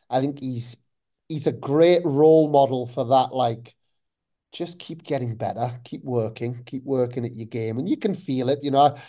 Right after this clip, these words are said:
and I, I've, I've mentioned it a few times on this podcast before.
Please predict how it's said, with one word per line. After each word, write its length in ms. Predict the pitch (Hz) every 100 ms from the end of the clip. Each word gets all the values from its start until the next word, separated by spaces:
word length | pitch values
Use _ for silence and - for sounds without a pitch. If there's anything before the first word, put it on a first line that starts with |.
| - -
and 200 | 139 135 139
I, 160 | 143
I've, 180 | 143 151 143
I've 160 | 147
mentioned 400 | 147 156 151 139
it 80 | 127
a 60 | 117
few 240 | - 135
times 640 | 131 135 123 113 107 - -
on 180 | 123 117
this 140 | 113
podcast 500 | - 127 127 120 110
before. 540 | 110 - 165 156 123